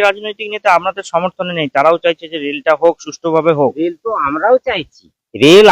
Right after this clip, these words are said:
Speaker 2: আমরাও চাইছি, আমরা তো রেলের বিরুদ্ধে নয়। রেল আমরাও চাইছি যে রাজনৈতিক নেতারা এসেছিলেন, তখন আমাদের পাশে কেউ ছিল না, সবাই আমাদেরকে সহযোগিতা করেছে। আমাদের, আমরা খেতে পাচ্ছিলাম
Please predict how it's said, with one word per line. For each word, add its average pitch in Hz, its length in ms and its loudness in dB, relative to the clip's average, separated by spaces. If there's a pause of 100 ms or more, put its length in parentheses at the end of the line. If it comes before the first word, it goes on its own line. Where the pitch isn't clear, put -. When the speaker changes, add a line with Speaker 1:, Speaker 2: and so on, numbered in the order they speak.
Speaker 2:
আমরাও 170 360 8
চাইছি, 214 420 4
আমরা 175 220 2
তো 208 140 -6
রেলের 175 360 0
বিরুদ্ধে 180 460 0
নয়। 254 220 2 (460)
রেল 175 260 6 (140)
আমরাও 160 300 6
চাইছি 190 500 2 (180)
যে 190 240 0
রাজনৈতিক 143 560 0
নেতারা 165 340 0 (100)
এসেছিলেন, 214 560 0
তখন 175 300 4
আমাদের 170 400 0 (600)
পাশে 156 260 0
কেউ 208 220 0
ছিল 175 260 -4 (140)
না, 214 100 0
সবাই 190 380 4
আমাদেরকে 175 540 0
সহযোগিতা 175 580 0
করেছে। 190 380 -4
আমাদের, 165 360 -2 (100)
আমরা 151 140 -4 (100)
খেতে 160 200 -4
পাচ্ছিলাম 180 460 0